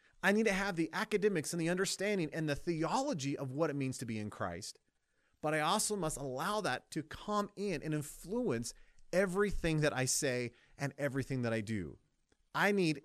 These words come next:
if I may use this language, the whole book of Ephesians for living, not just half of it.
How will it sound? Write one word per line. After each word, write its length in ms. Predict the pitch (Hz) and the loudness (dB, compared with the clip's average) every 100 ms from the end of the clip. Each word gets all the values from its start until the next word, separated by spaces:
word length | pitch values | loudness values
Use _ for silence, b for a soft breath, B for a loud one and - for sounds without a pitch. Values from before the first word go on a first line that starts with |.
| - | -10
if 220 | 127 110 | -8 -4
I 100 | 110 | -4
may 160 | 110 110 | -2 -2
use 160 | 113 | -2
this 160 | 107 - | -4 -2
language, 340 | 185 135 131 - | 2 2 0 -4
the 280 | 127 156 156 | -2 0 0
whole 480 | - - 208 220 | -2 0 6 8
book 260 | 175 214 214 165 | 8 2 2 2
of 140 | 156 | 2
Ephesians 840 | 156 - 208 233 175 131 131 135 - _ _ _ _ | 2 -2 -2 0 2 2 2 -2 -6 _ _ _ _
for 180 | 156 143 | -2 0
living, 440 | 165 139 95 69 - _ - | 2 0 -2 -6 -14 _ -6
not 240 | 139 180 | -4 -4
just 260 | - 131 - | -2 -2 -2
half 320 | - 180 - | -4 -4 -4
of 100 | 90 | -10
it. 140 | 71 | -12